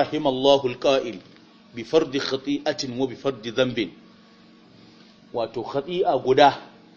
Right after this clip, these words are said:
zunubi guda, min al-khibati, na daga aikin da yake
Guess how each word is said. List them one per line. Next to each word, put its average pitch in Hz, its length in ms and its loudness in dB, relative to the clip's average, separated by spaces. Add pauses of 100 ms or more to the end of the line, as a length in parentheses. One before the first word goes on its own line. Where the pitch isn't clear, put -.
(200)
zunubi 143 460 -2
guda, 131 540 6 (720)
min 143 180 0
al-khibati, 135 760 2 (540)
na 143 120 0
daga 139 300 0
aikin 151 400 0
da 123 60 -2
yake 139 260 0